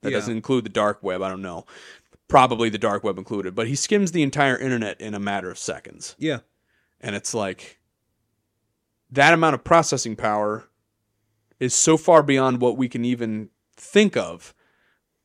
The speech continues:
Speaker 1: uh, when you think of, like, your phone that can load a, a Goo-, uh, a, uh, Google, a Google search in less than a, a second.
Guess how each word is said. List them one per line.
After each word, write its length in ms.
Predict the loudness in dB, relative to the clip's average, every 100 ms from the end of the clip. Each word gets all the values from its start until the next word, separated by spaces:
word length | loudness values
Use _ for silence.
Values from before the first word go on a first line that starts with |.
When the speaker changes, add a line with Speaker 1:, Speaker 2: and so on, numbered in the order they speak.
| _ -14
Speaker 1:
uh, 180 | -12 -10
when 200 | -6 -4
you 100 | -4
think 220 | -4 -2
of, 120 | -2
like, 440 | 0 -2 -2 -10 -20 _ _ _ _ _
your 220 | -6 -4 -6
phone 640 | -2 0 0 -2 -6 -10 _ _ _ _ _ _ _ _ _ _ -6
that 180 | -6
can 260 | -4 -8 2
load 260 | 6 6 6
a, 240 | 0 0
a 80 | -6
Goo-, 240 | -4 -8 -6
uh, 300 | -6 -6 -6
a, 340 | -8 -8 -6 -6
uh, 180 | -6 -8
Google, 640 | -8 -2 -2 0 -2 -4 _ _ _ -20 _ _
a 100 | -10
Google 340 | 6 8 8 4
search 560 | -2 -4 -4 -6 -12 -14 _ _ _ -10
in 200 | -8 -4
less 300 | -4 -4 -6
than 180 | -6 -8 -8 -12 -12
a, 60 |
a 40 | -6
second. 440 | -4 -4 -6 -10